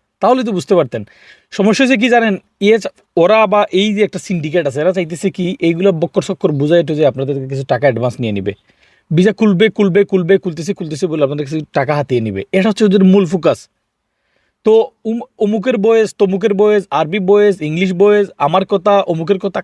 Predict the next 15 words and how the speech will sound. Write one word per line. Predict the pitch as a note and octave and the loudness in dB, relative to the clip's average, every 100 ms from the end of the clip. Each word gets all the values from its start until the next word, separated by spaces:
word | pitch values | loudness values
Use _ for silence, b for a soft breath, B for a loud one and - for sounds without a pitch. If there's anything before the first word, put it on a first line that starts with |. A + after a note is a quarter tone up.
| - | -4
কারো | G3 A3 A3 | -2 -2 -2
কথায় | G#3 F#3 G#3 | -2 0 -2
কান | F3+ D#3+ | 0 0
দেওয়ার | D#3 E3+ | 0 0
প্রয়োজন | F3 E3 D#3 | -2 -4 -2
নেই | D#3+ | 0
ভিসা | C#3 C3+ C#3 | 0 0 0
খোলা | C3 A#2 | 0 -2
নিয়ে। | A2 G2+ _ _ _ _ - C#3+ | -2 -8 _ _ _ _ -2 2
ভিসা | F#3+ A3+ | 4 4
যখন | G#3+ A3 | 2 2
খুলবে, | G3 G3 G3+ | 2 2 2
সালতানাত | F#3+ F3+ F3 D#3+ | 0 -2 -2 -4
অফ | E3+ | -4
ওমানের | F3 F3 | -2 0